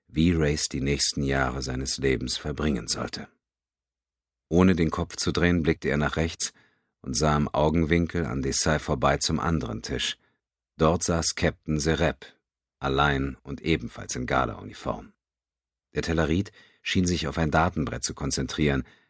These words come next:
das er seiner allzeit präsenten Aktentasche entnommen hatte. Seit ihrer Begegnung in Rays Quartier waren drei Wochen vergangen und Serep hatte ihn und Desai nicht wieder zu kontaktieren versucht.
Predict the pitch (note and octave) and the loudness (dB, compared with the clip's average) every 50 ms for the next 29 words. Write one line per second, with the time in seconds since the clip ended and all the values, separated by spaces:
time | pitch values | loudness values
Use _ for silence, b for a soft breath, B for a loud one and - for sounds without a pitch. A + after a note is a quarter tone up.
0 | b b - C#2+ - - B1+ C2+ B1+ C#2+ C#2 D2 - - - - D#2 D2 - - | b b -8 -6 -4 -2 -2 0 0 0 0 0 0 0 0 0 0 0 0 -2
1 | - C#2 C2 - - D2+ B1+ D2 D2 C#2+ C2+ C#2 C#2 - - D#2 - _ - - | -2 -4 -6 -4 -4 -2 0 0 0 0 -2 -4 -4 -2 -2 -2 -2 _ -14 -16
2 | - - - B2 - - - G2+ - - B2+ B2+ A#2 G#2 - - - - - - | -12 -10 -8 -8 -6 -6 -8 -8 -8 -6 -4 -4 -4 -6 -6 -8 -10 -10 -14 -16
3 | - _ _ _ _ _ _ _ _ _ _ _ _ _ _ _ _ - F#2 G2 | -18 _ _ _ _ _ _ _ _ _ _ _ _ _ _ _ _ -2 -2 -2
4 | G2+ G2 G2 F2+ G2 E2 E2+ D2+ - D#2+ E2+ F2 F2 D2+ B1+ B1+ - - B1+ C2 | -2 -4 -6 -6 -2 -2 -2 0 2 4 4 4 4 2 0 -2 -4 -4 -4 -2
5 | C2 C#2 C#2 - - - D2 C#2+ - - E2 E2 D#2+ D#2 b b b b b b | -2 0 -2 -2 -2 -4 -6 -4 0 2 4 4 4 2 b b b b b b
6 | b b - C#2+ D2 D2+ D#2 D2+ C#2+ D2 C#2+ D#2+ F2 E2+ D#2 E2+ E2 - D2 B1+ | b b 0 0 2 2 2 2 2 2 2 2 2 2 0 -4 -4 -4 -6 -8
7 | - - C2+ C2 C2+ C2+ C#2+ C#2+ C#2 C2+ b b b b b b b _ - C2+ | -6 -6 -4 -2 0 0 0 0 -2 -4 b b b b b b b _ -8 -6
8 | - - D2+ D2 E2+ F2 E2+ - - D#2 C#2+ - D2 - D#2+ F2+ F#2 F#2 E2+ D2+ | -2 0 2 4 4 2 2 0 -6 -6 -6 -6 -6 -2 2 4 4 4 4 2
9 | C2 - C#2+ - - E2+ D#2 D2 D2+ D#2 D2+ - - - - F2+ - G#2 - - | 0 -2 -2 -2 0 0 0 2 2 0 -2 -4 -8 -8 -8 -6 -6 -6 -6 -8
10 | A#2+ - - B2+ B2 - - - - - D2 G#2+ - - A2+ - - - - - | -8 -8 -8 -8 -8 -8 -10 -8 -4 -4 -4 -4 -6 -10 -8 -8 -8 -8 -10 -14
11 | - - - | -18 -20 -20